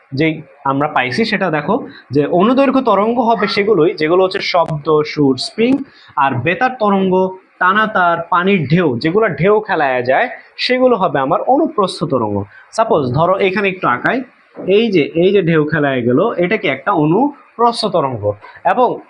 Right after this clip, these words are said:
এই যে তোমার স্প্রিংয়ের যে ইয়া তরঙ্গটা, হ্যাঁ, স্প্রিংয়ের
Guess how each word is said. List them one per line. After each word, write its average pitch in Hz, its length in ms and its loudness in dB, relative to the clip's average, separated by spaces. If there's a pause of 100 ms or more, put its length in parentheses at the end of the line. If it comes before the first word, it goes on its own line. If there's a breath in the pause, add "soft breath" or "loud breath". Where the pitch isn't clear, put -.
এই 196 180 0
যে 233 80 -2
তোমার 214 340 0 (960)
স্প্রিংয়ের 214 500 0
যে 202 380 0 (180)
ইয়া 160 200 2
তরঙ্গটা, 160 600 0 (580)
হ্যাঁ, 165 200 0 (560)
স্প্রিংয়ের 220 420 -2